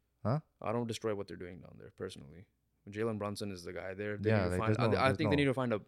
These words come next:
Speaker 2: better wing player, if anything.
Speaker 1: There's no point.
Speaker 2: Um, Trae Young,
Speaker 1: A
Speaker 2: Lakers.
Speaker 1: wing player, they have Barrett and then
Speaker 2: Way
Speaker 1: Randall.
Speaker 2: better. Like, if they wanna be better, they're
Speaker 1: No,
Speaker 2: not
Speaker 1: Barrett could go to two, right? Yeah, that too.
Speaker 2: Um, Trae Young, Lakers.
Speaker 1: Maybe, I think they be-, I think they need a better two guard,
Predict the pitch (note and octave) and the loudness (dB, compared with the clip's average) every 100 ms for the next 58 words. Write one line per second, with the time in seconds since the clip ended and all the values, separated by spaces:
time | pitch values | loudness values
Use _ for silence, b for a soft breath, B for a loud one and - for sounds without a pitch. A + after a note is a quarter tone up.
0 | _ - G2 A2 G#2 F#2 F#2+ F#2+ F#2 F2+ | _ -8 -2 0 0 -2 -8 -10 -10 -8
1 | E2 E2+ G2 A2 A2+ G#2+ G2+ F2 D#2+ - | -8 -4 0 2 2 0 0 -2 -6 -14
2 | - A#2 A2+ G#2 F#2+ G2+ _ - B2+ B2+ | -4 -2 0 0 -4 -8 _ -4 0 2
3 | B2 A#2 G#2+ A2 C3+ G#2+ A2 A#2+ G#2 G2 | 2 2 0 0 2 4 4 2 0 2
4 | G2 G2 E2+ F#2+ G2+ G2+ F2 F2 E2 D#2+ | 2 0 0 0 0 0 -2 -4 -6 -8
5 | - G#2 C3 B2+ F2 E2 F#2+ B2+ G#2 E2 | -14 -4 0 0 -2 -4 -2 -2 -2 -4
6 | - _ _ _ - A2+ A2+ A#2+ A#2+ A2+ | -12 _ _ _ -6 -4 -2 -2 -2 -4
7 | - A2+ G2+ G#2+ G#2+ F#2+ A2+ - _ - | -4 -6 0 0 0 -2 -6 -10 _ -20
8 | _ - - A2+ A#2+ A#2+ C#3 C3 A#2 A2+ | _ -18 0 2 6 6 6 4 4 6
9 | F#2+ E2 - F2+ D#2+ D2+ E2 D#2 D#2 D#2+ | 4 2 0 0 0 -2 -2 -4 -4 -6
10 | D#2+ - D#2 - _ _ A#2+ A#2+ A2+ G#2+ | -8 -8 -10 -12 _ _ -4 -2 -2 -4
11 | G#2 - _ _ _ _ - B2 A#2+ A#2 | -6 -12 _ _ _ _ -2 0 2 2
12 | G#2+ A#2 B2+ B2 A#2+ A2 - A2 D#3 D3 | 0 0 0 0 4 2 4 2 2 4
13 | A#2+ A#2+ G#2 D3 C#3 A#2 F2 E2 D#2 F2 | 4 4 2 0 2 2 4 2 2 -2
14 | D2+ D2 | -2 -6